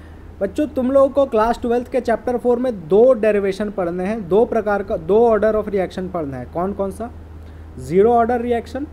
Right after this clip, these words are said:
first order reaction, दोनों का डेरिवेशन पढ़ना है, दोनों का formula दो दो derive करना है, एक, uh, rate का और एक half life का।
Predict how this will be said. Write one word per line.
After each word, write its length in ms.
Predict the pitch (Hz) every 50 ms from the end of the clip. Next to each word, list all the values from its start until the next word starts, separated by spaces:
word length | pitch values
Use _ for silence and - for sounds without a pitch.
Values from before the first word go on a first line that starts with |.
| - - -
first 240 | 190 196 190 - -
order 220 | 190 180 175 165
reaction, 440 | 156 151 147 135 - - 143 135 139
दोनों 320 | 147 170 190 202 214 226
का 120 | 220 226 220
डेरिवेशन 540 | 208 208 202 196 190 196 190 190 220 220 214
पढ़ना 340 | - 214 208 208 202 202
है, 120 | 196 196 196 - - - - - - - - - - - -
दोनों 400 | 147 143 170 180 202 208 226 226
का 120 | 214 226 214
formula 500 | - 190 185 180 185 190 202 214 220 208
दो 200 | 170 170 175 175
दो 120 | 196 208
derive 400 | 208 196 196 196 196 208 202 196 -
करना 300 | 214 202 185 196 202 202
है, 220 | 208 226 233 - 208
एक, 240 | 190 185 180 185
uh, 180 | 190 185 180 170
rate 340 | 165 165 180 196 214 208 214
का 220 | - 233 240 247
और 240 | 247 - 196 190 185
एक 140 | 202 202 196 -
half 280 | - 170 170 170 -
life 280 | 185 175 175 180 175 -
का। 240 | - 175 175 175